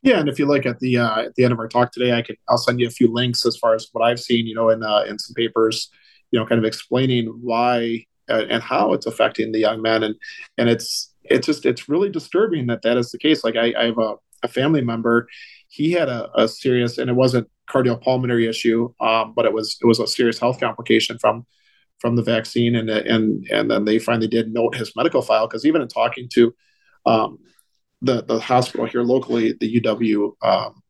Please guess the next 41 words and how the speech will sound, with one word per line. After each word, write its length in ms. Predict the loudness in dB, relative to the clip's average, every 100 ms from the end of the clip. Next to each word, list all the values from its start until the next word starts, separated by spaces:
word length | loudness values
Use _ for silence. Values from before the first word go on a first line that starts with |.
| -20 -14 -2
Madison 400 | 0 0 -2 -2
Hospital, 600 | 2 0 0 0 0 -2 -18 -20 -18 -2
that, 280 | 0 0 -2 _ _ -2
that 200 | 0 0
they 100 | 0
really, 240 | 0 0
you 260 | 0 -2 -4
know, 60 |
kind 160 | 0 0
of 80 | 0
as 160 | 0
you 60 | 2
had 100 | 2
mentioned, 280 | 2 -2 -2
you 40 |
know, 120 | 0
the 80 | 0
hospitals 440 | 2 0 2 0 0
were 100 | 0
not 200 | 0 0 -4
really 180 | -2 0 0
willing 220 | 0 -2
to 200 | -4 0
issue 600 | 0 0 0 0 0 -2 _ _ _ _ _ _ _
any, 280 | 0 0 0 0
any 160 | 0
sort 640 | 0 -2 -10 -4 0 0 -2
of 420 | -2 0 0 -2 -6 -16 -20 -14
medical 460 | -4 0 0 0
exemption 680 | -4 0 0 0 _ -2 2
when 100 | 2
it 80 | 0
came 220 | 0 0
to 100 | 0
the 80 | -2
vaccine, 540 | -2 -2 0 2 0 -2
you 80 | -2
know, 100 | 0
but 200 | 0 0
my 120 | -2
son, 500 | -2 -2 0 0 -4